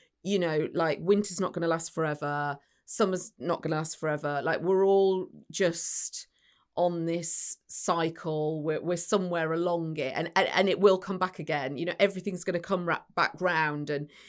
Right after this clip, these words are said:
if you don't feel good now, it will pass and then you'll feel good again. And then, you know, something will happen. And with that's,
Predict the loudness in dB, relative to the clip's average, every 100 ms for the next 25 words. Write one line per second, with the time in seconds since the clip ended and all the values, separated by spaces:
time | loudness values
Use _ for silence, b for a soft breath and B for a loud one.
0 | B 0 4 4 4 0 2 0 0 -2
1 | 0 -2 0 2 2 0 -2 -2 -2 -2
2 | -6 -4 -4 -6 -6 -6 -4 -2 -2 -2
3 | -2 -4 -4 -6 B B B -2 0 2
4 | -2 -2 -4 -4 -6 -6 -4 -4 -4 0
5 | 0 0